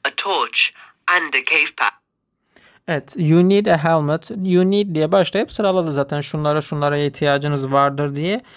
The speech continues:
Speaker 2: Bunlar da burada yer alıyor. Buradan ilerleyelim, göstererek ilerleyelim. You need a helmet, bir kaska ihtiyacınız var.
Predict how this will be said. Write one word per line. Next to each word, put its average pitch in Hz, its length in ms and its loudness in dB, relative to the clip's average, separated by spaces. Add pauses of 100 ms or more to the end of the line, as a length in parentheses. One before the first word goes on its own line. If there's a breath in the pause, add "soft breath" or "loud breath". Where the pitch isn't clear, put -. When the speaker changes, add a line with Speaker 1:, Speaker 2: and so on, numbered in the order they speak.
(260 loud breath)
Speaker 2:
Bunlar 165 280 2
da 190 160 0
burada 160 200 0
yer 196 260 0
alıyor. 151 640 -4
Buradan 160 420 0
ilerleyelim, 143 640 0
göstererek 151 600 0
ilerleyelim. 143 580 0 (340 loud breath)
You 156 120 0
need 156 100 2
a 160 80 2
helmet, 151 640 0
bir 147 200 -4
kaska 143 360 -2
ihtiyacınız 165 680 0
var. 175 180 2